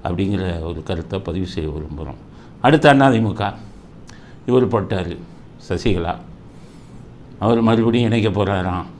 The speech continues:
போயஸ் கார்டன்ல கூட்டம் போட்டிருக்காரு. கூட்டத்துக்கு எவன் வருவான்? உங்க அக்கா பையன் டி டி வி தினகரனே வர மாட்டாரு. அதனால நீங்க என்னத்த கூட்டத்தை கூட்டி மறுபடியும் கோல வச்சலான்னு பார்க்குறீங்களா? ஒரு தடவை ஆட்சியில இருந்ததுக்கே பதினஞ்சு கிரவுண்டில் போயஸ் கார்டனில் வீடை கட்டிட்டீங்க.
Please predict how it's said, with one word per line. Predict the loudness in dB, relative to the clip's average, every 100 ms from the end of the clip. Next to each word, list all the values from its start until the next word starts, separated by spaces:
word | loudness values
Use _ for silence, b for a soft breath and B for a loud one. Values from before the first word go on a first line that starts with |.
| -20 -2
போயஸ் | 2 2 2
கார்டன்ல | 0 0 0 0
கூட்டம் | 0 2 0
போட்டிருக்காரு. | -2 -4 -6 -4 -2
கூட்டத்துக்கு | 0 0 0 0
எவன் | 0 -2
வருவான்? | -4 -6 -8 -10 -16 B B -4
உங்க | 0 2 2 2
அக்கா | 0 2 2
பையன் | 4 2
டி | 2 0
டி | 2
வி | 2
தினகரனே | 2 2 0 0 0
வர | 0 -2
மாட்டாரு. | -4 -6 -8 -8 -10 -14 B B B B B -2
அதனால | 2 4 4
நீங்க | 6 6 6
என்னத்த | 4 2 0
கூட்டத்தை | 2 2 0
கூட்டி | 0 -2 -2 -4 -8 B B -4
மறுபடியும் | 2 4 6 4
கோல | 4 4 4
வச்சலான்னு | 2 2 2 2
பார்க்குறீங்களா? | 0 0 -2 0 -2 -2 -6 -12 -18 B B -2
ஒரு | 2 4
தடவை | 6 6
ஆட்சியில | 6 4 2 2
இருந்ததுக்கே | 2 2 2 2 2
பதினஞ்சு | 2 2 2
கிரவுண்டில் | 2 2 2 0 2
போயஸ் | 4 2 2
கார்டனில் | 0 2 0 0
வீடை | 2 2 0
கட்டிட்டீங்க. | -2 -4 -4 -6 -6